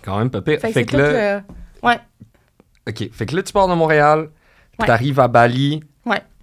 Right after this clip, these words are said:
Speaker 1: Ça se passe comment ? Y a-tu, déjà dans l'avion, est-ce que t'es avec, comme, d'autres mondes de l'émission, du monde de la prod, euh, d'autres
Speaker 2: Ouais.
Speaker 1: candidates ?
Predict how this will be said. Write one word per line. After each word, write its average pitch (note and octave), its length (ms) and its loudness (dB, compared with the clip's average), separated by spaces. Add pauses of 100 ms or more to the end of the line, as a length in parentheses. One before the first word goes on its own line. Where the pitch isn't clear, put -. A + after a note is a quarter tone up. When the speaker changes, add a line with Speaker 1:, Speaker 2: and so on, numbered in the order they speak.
(580)
Speaker 1:
Ça G#2+ 160 -6
se G#2+ 60 -8
passe A2 200 -2
comment ? A#2+ 280 2
Y A2+ 120 2
a-tu, A2+ 680 -2
déjà A#2+ 400 0
dans G#2+ 140 0
l'avion, A2 340 0
est-ce - 120 -4
que G2+ 80 -8
t'es F#2+ 140 -6
avec, F#2+ 260 -6
comme, F2+ 420 -4
d'autres G#2 320 -6
mondes G2+ 260 -2
de G2+ 40 0
l'émission, G2 440 -2
du D#3 100 -4
monde A#2 160 0
de G#2+ 60 -2
la G2 140 -2
prod, D3+ 420 0
euh, G2+ 220 -2
d'autres A#3+ 120 -2
Speaker 2:
Ouais. C4 100 4
Speaker 1:
candidates ? A#2+ 520 -6